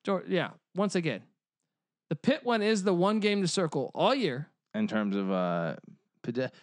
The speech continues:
Speaker 2: you know, actually, if they somehow get by Clemson, or even if they have a disappointing loss to Clemson,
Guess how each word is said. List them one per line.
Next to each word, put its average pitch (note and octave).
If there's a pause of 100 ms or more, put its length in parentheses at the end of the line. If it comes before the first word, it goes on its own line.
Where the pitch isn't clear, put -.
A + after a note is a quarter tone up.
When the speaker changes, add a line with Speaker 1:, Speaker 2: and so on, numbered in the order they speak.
(140)
Speaker 2:
you D3+
know, A#3
actually, F#3+ (500)
if A2+
they A#2
somehow E3
get A2
by G2+
Clemson, G#2+
or B2
even C#3
if G2
they G#2
have G2+
a F2+
disappointing G#2
loss G2+
to -
Clemson, G2+